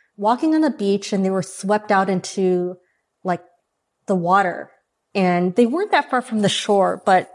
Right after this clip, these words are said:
you know, it was like they were deep enough that she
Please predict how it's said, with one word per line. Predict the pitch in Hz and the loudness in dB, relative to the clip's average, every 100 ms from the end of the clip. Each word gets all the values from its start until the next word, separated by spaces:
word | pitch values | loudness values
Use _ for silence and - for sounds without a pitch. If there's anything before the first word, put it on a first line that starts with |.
| 220 | -2
you | |
know, | 208 202 | 0 2
it | 220 | 0
was | 208 226 220 | 2 0 0
like | 226 208 - _ _ _ _ | -2 -2 -14 _ _ _ _
they | 208 254 | -2 0
were | 247 240 | 0 -2
deep | 247 269 277 | -2 0 0
enough | 247 233 233 | 0 0 0
that | 196 | -4
she | - - 226 214 202 196 - | -4 -6 0 2 2 -2 -8